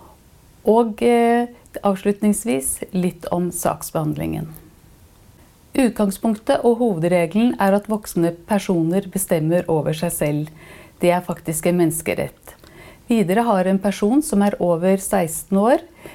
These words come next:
rett til å si ja takk eller nei takk til helsehjelp. Og unntak fra personers selvbestemmelse og personlig frihet, det må følge av loven. Det følger av legalitetsprinsippet. Og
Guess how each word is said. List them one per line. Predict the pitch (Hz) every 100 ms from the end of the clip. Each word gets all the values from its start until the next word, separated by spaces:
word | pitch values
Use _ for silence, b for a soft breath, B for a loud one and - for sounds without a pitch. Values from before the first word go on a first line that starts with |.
| B
rett | - 202 196
til | - 233
å | 254
si | 254 226
ja | 220 180 170
takk | 170 - - -
eller | 202 214
nei | 202 156
takk | 156 196 190
til | - 160 165
helsehjelp. | 175 156 - - - - _ B B B B B B
Og | 208 - -
unntak | 277 233 202 214 214
fra | 214 214
personers | 226 202 202 180 196 208 - -
selvbestemmelse | - 247 208 156 165 185 175 170 - 220 -
og | 190
personlig | 208 - 180 170 190
frihet, | 190 170 202 254 - B B B
det | - 170
må | 170 180
følge | 214 175 139 165
av | 175 180
loven. | 156 151 143 180 175 160 -
Det | 175
følger | 185 160 147
av | 160
legalitetsprinsippet. | 160 165 175 175 190 170 - - - 160 156 160 160 175 170 170 B B B B B B B -
Og | 208 254 359